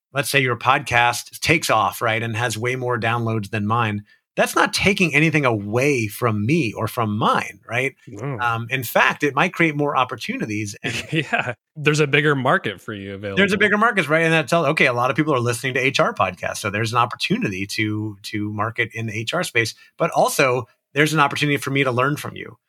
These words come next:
Speaker 1: So that's why I talk about when you find people that are really successful, instead of getting angry about it, choose to be inspired. You know, Brandon's achieving these great things with his podcast in the H R space. I wonder what I can learn from him. You know, can I build a relationship and,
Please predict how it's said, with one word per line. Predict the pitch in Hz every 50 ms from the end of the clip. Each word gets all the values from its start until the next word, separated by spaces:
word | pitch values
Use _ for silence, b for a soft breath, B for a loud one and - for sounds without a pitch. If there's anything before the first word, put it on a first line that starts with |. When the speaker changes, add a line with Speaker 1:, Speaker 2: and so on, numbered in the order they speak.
| _ _ _ -
Speaker 1:
So | - 131 123 123 120 117 117 113
that's | 107 123 123 -
why | 127 120
I | 117
talk | 113 131 135 139 135
about | 135 120
when | 110 113
you | 113 110
find | 110 - 123 123 131 131
people | 117 127 110 - 117 113
that | 110 113 113 110 - -
are | 110 110 110 110 110 107 104 - _
really | 120 120 120 113 113
successful, | 107 - 110 - - 147 151 - - 123 113
instead | 113 104 - - - 131 135
of | 135 123 117 110 104 b b b b b b -
getting | - 147 135 123 113
angry | 113 139 185 196 147 110
about | 98 92 101 95 95 98
it, | 104 107
choose | - - 147 151 151
to | - 120
be | 113 110
inspired. | 104 98 - - - 123 156 156 - - - _ _ _ _ _ -
You | - 120
know, | 120 117
Brandon's | 101 - 117 120 139 156 147 127 107
achieving | 113 101 - - 139 147 135 131 117 113
these | 113 107 104
great | - - 120 113 110 101 107
things | - 139 139 127 117 110 -
with | - 113 104
his | 104 120 127 123 117 - - _ _ _ _ _ -
podcast | - 156 175 160 - 113 110 110 - -
in | 110
the | 107 104
H | 113 110 -
R | 143 165 175
space. | - - - 110 110 104 - b b b b b _ _
I | - 127
wonder | 120 117 139 147 151 151
what | 123 120 120
I | 117 117
can | 113 - 107 101 101
learn | 110 117 117 113
from | - 104 98
him. | 95 95 - - _ _ _ _ _ _ _ _ -
You | - 110
know, | 107 107 107 113 104 -
can | - 120 120
I | 120 117
build | 113 104 127 127 120
a | 120
relationship | 110 104 110 120 131 - 143 117 - - 101 95 -
and, | 101 98 98 95